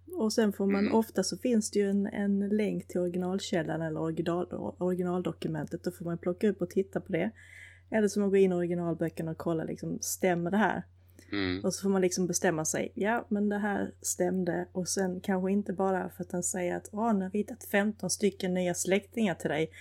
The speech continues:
Speaker 1: om du bara kopplar in den här. Och man
Speaker 2: Mm.
Speaker 1: gör det utan att titta så noga, för att då helt plötsligt kan man få in massa, massa, ja, ogräs i trädet.
Speaker 2: Så det, du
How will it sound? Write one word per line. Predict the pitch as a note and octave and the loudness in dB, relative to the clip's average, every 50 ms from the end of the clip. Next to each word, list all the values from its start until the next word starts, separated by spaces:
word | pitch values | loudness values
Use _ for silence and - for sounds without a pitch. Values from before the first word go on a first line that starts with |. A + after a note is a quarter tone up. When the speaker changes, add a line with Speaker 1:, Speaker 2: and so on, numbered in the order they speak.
| - - - - - | -18 -18 -18 -16 -8
Speaker 1:
om | - - E3 | -4 -2 0
du | E3 E3+ | 2 2
bara | D#3+ F#3 F3+ E3+ E3+ | 4 4 4 4 4
kopplar | - - F3 E3 - F3 E3+ E3+ | 2 0 -4 -2 0 0 0 2
in | F3+ F3 E3 | 2 2 0
den | D#3+ E3 E3 | 0 -2 -2
här. | E3 E3 D#3 D#3 E3+ E3+ D#3+ - - - - - - - - - - - - - - - - | -2 -2 -2 -2 -4 -6 -8 -10 -18 -20 -20 -20 -20 -20 -20 -20 -20 -20 -20 -20 -20 -20 -16
Och | - - F3 E3 | -10 -6 -2 0
man | D#3+ D#3+ | 2 4
Speaker 2:
Mm. | E3+ F3+ | 6 6
Speaker 1:
gör | F3+ E3+ E3 E3 | 6 6 6 6
det | D#3+ D#3 | 4 4
utan | D#3 D#3+ E3+ E3+ - E3+ E3 E3 | 4 2 2 2 0 -4 -4 -4
att | D#3+ - | -4 -2
titta | - F3 F3+ - - - D#3+ E3 E3 E3 G3+ F3 D#3+ | -2 -2 -2 -2 -4 -2 -2 0 0 -2 -2 -2 -2
så | E3+ - - E3 | 0 0 0 0
noga, | D#3+ D#3+ E3 E3 F3 E3+ D#3 - D#3 | 0 2 2 2 0 0 -2 -4 -6
för | - - | -8 -8
att | - | -4
då | - F3 | -2 0
helt | F3+ F#3 E3+ E3+ | 2 2 2 0
plötsligt | - - F3 F3 - - - F3 | 0 0 -2 -2 -2 -4 -6 -4
kan | - F3 | -2 -2
man | E3 D#3+ D#3+ | -4 -4 -4
få | - - | -2 -2
in | D#3+ D#3+ D#3+ E3 | -2 -2 0 0
massa, | D#3+ E3+ - - - D#3+ - - - - E3+ - - - - | -2 -2 -2 -2 -4 -2 -2 -2 -2 -4 -6 -10 -16 -10 -4
massa, | - - F#3 - - D#3+ E3 E3 E3+ F3 - | -2 -2 0 0 0 -2 -2 -2 -2 -4 -4
ja, | - A#3 A3 G3 - - | -2 0 0 2 4 4
ogräs | G3+ G#3 G3 F#3 G3 F#3 F3 - - | 6 6 6 6 6 6 4 4 2
i | E3+ | 0
trädet. | - - F#3 F3 - - D#3+ F3 - - - - - - - - - - - - - - - - - - | 2 4 4 4 4 4 0 -2 -4 -6 -10 -10 -10 -16 -18 -20 -20 -20 -20 -12 -6 -4 -4 -4 -4 2
Speaker 2:
Så | - - A2 | 8 12 12
det, | A2 G#2+ G#2 - - A#2 G2 - G2+ | 12 12 12 12 10 10 10 10 10
du | A2 A#2 A#2 A2+ G#2+ F#2+ | 12 12 12 12 12 12